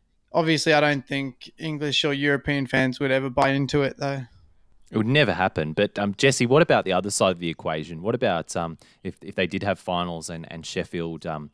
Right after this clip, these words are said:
Speaker 2: got to a final, uh, against Liverpool? Liverpool have been the best team all season, and then the wheels fall off and, and the thirty-year wait continues. Um, how, how would you feel?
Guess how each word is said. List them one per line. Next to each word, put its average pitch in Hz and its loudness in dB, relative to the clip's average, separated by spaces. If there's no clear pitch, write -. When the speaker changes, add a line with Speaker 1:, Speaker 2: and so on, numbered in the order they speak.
Speaker 2:
got 92 -2
to 95 -2
a 85 -2
final, 85 -4
uh, 76 -4
against 82 -8
Liverpool? 90 -2
Liverpool 90 -2
have 101 -6
been 98 0
the 87 -2
best 98 2
team 90 -2
all 87 -2
season, 90 0
and 85 -4
then 87 -2
the 85 -4
wheels 92 0
fall 90 0
off 90 0
and, 80 -6
and 82 -10
the 78 -8
thirty-year 90 0
wait 85 -2
continues. 87 -6
Um, 82 -2
how, 107 0
how 117 0
would 98 0
you 82 -12
feel? 87 -6